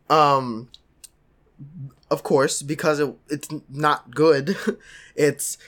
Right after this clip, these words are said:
pretty, uh, you know, cringy, as you could say. And, um,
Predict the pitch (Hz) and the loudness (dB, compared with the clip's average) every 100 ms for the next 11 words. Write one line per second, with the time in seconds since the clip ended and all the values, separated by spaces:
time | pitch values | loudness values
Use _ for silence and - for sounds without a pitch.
0 | _ _ - 202 175 156 151 143 139 131 | _ _ 2 4 4 2 0 4 4 4
1 | 127 120 - _ _ _ 156 120 - - | 2 -2 -6 _ _ _ -4 -2 -4 -10
2 | - 185 220 196 117 113 120 - 127 120 | -2 2 2 0 -4 -8 -10 -8 -8 -8
3 | 117 113 - 117 120 - _ _ _ _ | -12 -10 -4 -2 -2 -6 _ _ _ _
4 | - 156 151 151 151 156 156 151 139 131 | 0 4 4 2 2 4 4 2 -4 -12